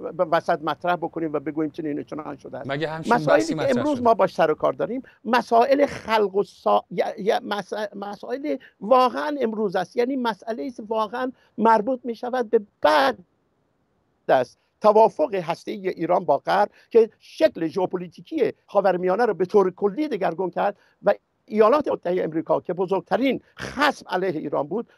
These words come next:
Speaker 1: تبدیل شد به همکار ایران در مسئله سوریه و بقیه خاورمیانه. این وضعیت جدید است. در این وضعیت جدید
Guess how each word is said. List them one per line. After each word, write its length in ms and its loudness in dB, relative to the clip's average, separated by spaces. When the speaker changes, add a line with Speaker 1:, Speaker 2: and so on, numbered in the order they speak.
Speaker 1:
تبدیل 380 0
شد 380 0
به 240 4
همکار 540 -2
ایران 480 -4
در 280 0
مسئله 400 -4
سوریه 400 -4
و 120 2
بقیه 360 -2
خاورمیانه. 520 -4
این 240 4
وضعیت 380 4
جدید 420 -2
است. 160 -6
در 200 0
این 180 -2
وضعیت 420 2
جدید 400 -10